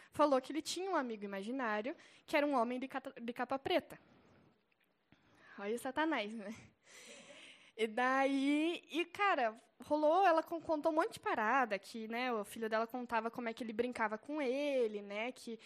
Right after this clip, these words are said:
ele pedia pra, pro, pro Piazinho se jogar da escada que ele pegava, né, então era um negócio bem, bem pesado, assim.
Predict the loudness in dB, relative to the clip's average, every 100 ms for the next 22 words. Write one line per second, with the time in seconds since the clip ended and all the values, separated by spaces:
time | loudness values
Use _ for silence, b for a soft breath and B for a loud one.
0 | B B -6 -6 -4 -4 -2 -2 -4 -4
1 | -8 -6 -4 0 0 0 -4 -4 -2 0
2 | 0 0 0 0 0 -2 -4 -2 2 4
3 | 4 4 4 4 0 -2 -2 -2 -4 B
4 | B -6 -2 0 0 -2 2 4 2 0
5 | 2 2 2 -2 -2 -2 -4 -4 -2 0
6 | 2 0 0 -4 -8 -10